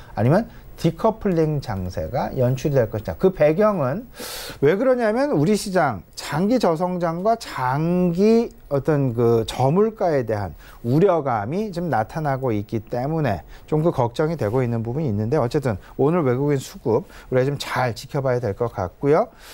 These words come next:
어, 어떤 그 경기 부양이라는 부분, 이 부분 속에서 각 산업별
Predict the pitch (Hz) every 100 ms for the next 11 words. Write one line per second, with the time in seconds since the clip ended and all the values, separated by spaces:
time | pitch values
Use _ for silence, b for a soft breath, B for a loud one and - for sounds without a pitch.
0 | B B 180 175 175 165 190 151 156 147
1 | 139 - 139 160 180 190 - 160 165 170
2 | 160 151 139 117 107 101 92 71 - -
3 | 131 143 120 120 135 127 147 127 127 110
4 | 170 208 226 B - - 117 - - -
5 | 175 180 - 123 85